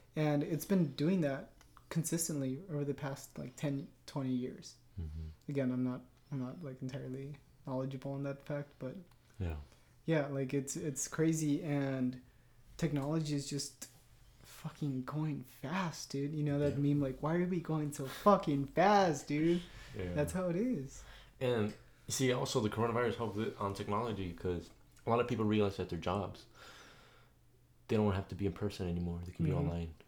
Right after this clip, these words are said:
Speaker 1: Mm-hmm.
Speaker 2: And it saves the company money.
Speaker 1: Yeah, exactly.
Speaker 2: And it saves a person time. For
Speaker 1: Mm-hmm.
Speaker 2: example, my mom, you know, she works now from home. They switched her job from being in person to working at home, and it's been easier on her. She could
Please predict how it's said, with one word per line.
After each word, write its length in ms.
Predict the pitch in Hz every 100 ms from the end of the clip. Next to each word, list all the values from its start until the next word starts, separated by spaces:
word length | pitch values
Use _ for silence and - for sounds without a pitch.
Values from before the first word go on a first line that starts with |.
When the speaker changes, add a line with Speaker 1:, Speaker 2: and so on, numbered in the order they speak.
| -
Speaker 1:
Mm-hmm. 200 | 143 156 165 - -
Speaker 2:
And 80 | 107
it 100 | 107
saves 240 | - 135 107
the 40 |
company 340 | - 104 98
money. 400 | 90 90 95 85 78 - - - - - -
Speaker 1:
Yeah, 100 | 160
exactly. 400 | 147 143 147 139 127
Speaker 2:
And 80 | 92
it 80 | 87
saves 160 | 101
a 40 | 92
person 280 | - - 85
time. 340 | - 90 85 - -
For 80 |
Speaker 1:
Mm-hmm. 20 | 110
Speaker 2:
example, 240 | - 104
my 80 | 90
mom, 280 | 87 101 98
you 80 | 85
know, 140 | 90 92
she 80 | 90
works 220 | 92 -
now 100 | 92
from 140 | 87
home. 340 | 82 107 92 85
They 80 | 90
switched 320 | 87 - 90
her 80 | 98
job 300 | 90 90 87
from 100 | 90
being 140 | 90 87
in 60 |
person 400 | 80 92 87 87 - -
to 120 | -
working 280 | 92 92 90
at 100 | 85
home, 300 | 85 95 90
and 160 | 87 87 - - - -
it's 100 | - -
been 140 | 87
easier 300 | 98 95 90
on 80 | 85
her. 200 | 95 92
She 140 | - -
could 120 | 101